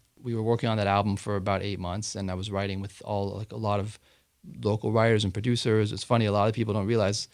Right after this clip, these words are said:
you know, now they look at me, you know, they, th-, they say, "Oh, that's an, that's the A and R guy." But at the time, I, I met a lot of the writers and producers as a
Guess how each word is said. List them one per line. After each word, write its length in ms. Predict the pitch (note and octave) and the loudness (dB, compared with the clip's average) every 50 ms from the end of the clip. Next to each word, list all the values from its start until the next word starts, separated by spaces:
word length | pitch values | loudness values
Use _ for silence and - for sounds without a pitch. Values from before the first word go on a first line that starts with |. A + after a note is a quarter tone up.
| _ _ _ - | _ _ _ -6
you 80 | C#3 | -4
know, 80 | A#2+ G#2+ | -2 0
now 240 | G#2 A2 A#2 A#2 A#2 | 2 4 6 6 6
they 120 | A#2 A2 | 6 4
look 200 | G2 A2 A2 - | 2 2 0 0
at 60 | G#2+ | 0
me, 240 | G2+ G#2+ A2 A2 A2+ - | -2 -2 -2 -4 -6 -6
you 80 | A#2 | -6
know, 80 | A2 G2+ | -6 -6
they, 160 | G2+ A2+ G#2 G#2 - _ _ _ _ _ _ _ _ - - | -4 -6 -8 -10 -12 _ _ _ _ _ _ _ _ -12 -10
th-, 140 | C3 - - | -10 -10 -8
they 260 | C3+ A#2 A#2+ A2+ G#2+ | -6 0 2 2 4
say, 180 | - A#2+ A2 G2 | 4 4 4 4
"Oh, 100 | G2+ G#2 | 4 2
that's 220 | G#2+ G#2+ - - | 2 0 0 0
an, 100 | G#2 F#2 - - - | -2 -2 -4 -6 -8
that's 240 | A#2 A2 G#2 - - | -6 -6 -6 -6 -6
the 80 | - | -6
A 100 | D#2+ G#2+ | -6 -4
and 80 | G2+ A2 | 0 4
R 140 | B2+ C#3 C3+ | 6 6 6
guy." 240 | A#2+ A2+ G#2+ G2+ G2+ | 6 6 4 4 4
But 220 | G2 G#2+ G2+ - | 2 0 -2 -2
at 120 | - G#2 G#2 | -4 -8 -8
the 80 | - | -6
time, 520 | - - C3+ C#3 C#3 B2 A2+ A2+ A2 G#2+ - - - - - | -2 2 2 4 4 4 4 4 2 0 -4 -6 -12 -16 -12
I, 120 | - F#2 G#2 | -8 -6 -4
I 140 | A2 G#2+ G#2+ | -4 -2 -2
met 180 | A2+ A#2 A#2+ A#2 | 0 0 2 4
a 20 | |
lot 120 | A2+ A2+ A2+ | 6 6 6
of 60 | A2+ | 6
the 80 | A2+ G#2+ | 6 4
writers 280 | A2 G#2+ A2+ A2 G#2+ | 4 4 4 4 2
and 80 | G#2+ G2 | 0 -2
producers 560 | - G#2 B2 C3 B2 - G#2 G2 G2 G2 - | -2 0 0 0 0 0 0 0 0 -2 -4
as 240 | - G#2+ G#2 G2 G#2 | -8 -8 -8 -8 -6
a 260 | G#2+ G2+ G2 A2+ B2+ | -6 -6 -6 -8 -12